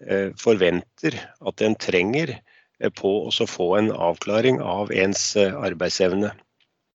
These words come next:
Om det da, eh, trengs, eh, eh, to år, tre år, fire år, fem år, seks år, sju år, eh, det, det må være,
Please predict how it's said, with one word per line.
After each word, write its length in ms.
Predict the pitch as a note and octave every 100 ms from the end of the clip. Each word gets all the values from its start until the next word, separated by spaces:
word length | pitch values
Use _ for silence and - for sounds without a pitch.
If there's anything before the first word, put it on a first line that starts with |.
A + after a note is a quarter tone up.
| _ _ -
Om 220 | G#2 A#2
det 180 | A2 A#2
da, 340 | G2+ A2 A#2+ A2+ - - -
eh, 380 | A#2 A#2 A#2+
trengs, 640 | A#2 G#2 F#2+ A2+ - - A#2+
eh, 240 | A2 G#2+ F#2 - _ _ -
eh, 360 | B2+ G#2+ G#2 A2+ E3 C#3
to 120 | G2+
år, 360 | G2 A2+ C3+ C3
tre 240 | G2 F#2+
år, 260 | G#2 A#2+ A#2
fire 320 | - B2 F#2+
år, 160 | G2+ A2+
fem 240 | G2+ F#2+ G#2
år, 120 | A#2
seks 380 | - F#2+ - A2
år, 160 | A#2
sju 260 | - - F2
år, 180 | A#2+ D#3 D3 - - - _ -
eh, 100 | G#2
det, 520 | F#2+ F#2+ A2 B2 B2 G2+ - - F#2+
det 160 | G2
må 340 | A#2 F#2+ A2 A#2+
være, 500 | G2+ F2 A2 B2